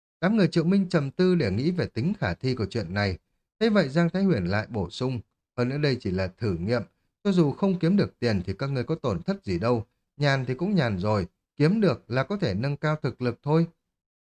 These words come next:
Đám người Triệu Minh càng nghe càng động lòng, Giang Thái Huyền lại nói, "Đám người Phương Tiến cho dù không tuyên truyền, thì thần ma đạo tràng sớm muộn cũng nổi danh khắp Vân Thủy Thành. Bây giờ các ngươi mà không đi,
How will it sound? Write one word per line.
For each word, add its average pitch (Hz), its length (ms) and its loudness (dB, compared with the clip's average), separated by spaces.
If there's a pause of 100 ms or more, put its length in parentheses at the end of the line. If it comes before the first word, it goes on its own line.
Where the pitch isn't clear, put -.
(240)
Đám 202 180 2
người 139 140 2
Triệu 120 200 -4
Minh 123 300 -4
càng 90 280 -2
nghe 110 260 -2
càng 95 200 -2
động 92 200 -2
lòng, 110 280 -2 (160)
Giang 175 200 0
Thái 196 140 0
Huyền 107 260 2
lại 95 220 -2
nói, 120 320 -2 (440)
"Đám 214 160 2
người 170 220 2
Phương 196 200 0
Tiến 151 340 0
cho 180 100 -2
dù 127 200 -2
không 139 300 -2
tuyên 131 240 -4
truyền, 104 260 -2 (300)
thì 160 80 2
thần 165 200 2
ma 202 120 2
đạo 156 160 -2
tràng 113 280 -2
sớm 156 300 -2
muộn 147 220 2
cũng 165 160 0
nổi 107 160 2
danh 107 220 -4
khắp 107 240 -6
Vân 131 220 -4
Thủy 98 240 -4
Thành. 104 240 -2 (420)
Bây 202 100 2
giờ 175 180 4
các 196 180 -4
ngươi 185 100 2
mà 101 140 -2
không 127 280 -6
đi, 131 240 0